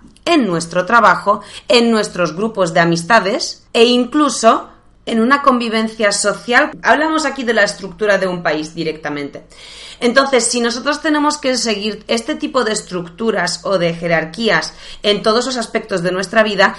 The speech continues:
tened por seguro todos y tenedlo cristalino en la cabeza que un perro lo necesita mucho más. Por supuesto,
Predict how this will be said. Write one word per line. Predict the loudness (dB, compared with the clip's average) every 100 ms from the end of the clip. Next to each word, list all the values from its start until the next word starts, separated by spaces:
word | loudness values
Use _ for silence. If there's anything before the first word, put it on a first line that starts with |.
| -6
tened | 2 4 4 0 0
por | 0
seguro | 2 0 -2 0 0
todos | 2 2 2 0 -2
y | -4
tenedlo | -2 -2 0 0 -2
cristalino | -4 -6 -2 -2 0 0 -2
en | 0
la | 0 0
cabeza | 0 0 -2 -2 -2
que | 0
un | 0 0
perro | 0 0 0
lo | 0
necesita | -2 -4 -8 -4 0 0
mucho | 0 -6 -4 -4
más. | -4 -6 -12 -16 _ 0
Por | 2
supuesto, | 0 -4 0 2 4 2